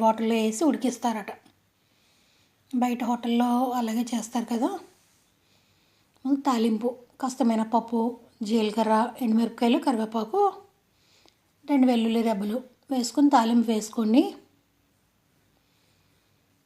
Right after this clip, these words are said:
ముందుగా ఉడికించి పెట్టుకున్న టమాటాలు ఉంటాయి కదా, ఆ టమాటాలని చల్లారిన తర్వాత మెత్తగా గ్రైండ్ చేసుకుని,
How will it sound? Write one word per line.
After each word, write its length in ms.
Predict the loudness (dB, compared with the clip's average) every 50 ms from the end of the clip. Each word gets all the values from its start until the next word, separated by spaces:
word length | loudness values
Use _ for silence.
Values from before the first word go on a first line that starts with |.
| _ _ _ _ _ _ _ _ _ 0
ముందుగా 320 | 2 4 4 6 6 6 6 6
ఉడికించి 360 | 4 2 4 4 4 4 4 2 0
పెట్టుకున్న 340 | -2 -2 -2 -2 0 0 2 2
టమాటాలు 420 | 2 2 2 2 2 2 0 2 2
ఉంటాయి 200 | 2 0 0 -2 -4 -2
కదా, 180 | 0 0 -2 -2 -6 -14 -20 _ _ _ _ _ _ _ _ _ _ _ _ _ _ _ _ _ _ _ _ _ _ _ -16 -14
ఆ 40 | -10 -6 -2
టమాటాలని 580 | -2 0 0 0 0 0 2 2 4 4 4 2 2 0 -2 -2
చల్లారిన 460 | -2 0 2 4 4 4 4 4 4 4
తర్వాత 220 | 4 4 4 4 2
మెత్తగా 460 | -2 -2 -4 -10 _ -2 2 4 4 4 2 2
గ్రైండ్ 320 | 0 0 0 2 0 0 0 0
చేసుకుని, 500 | -2 -2 -4 -6 -8 -8 -8 -10 -12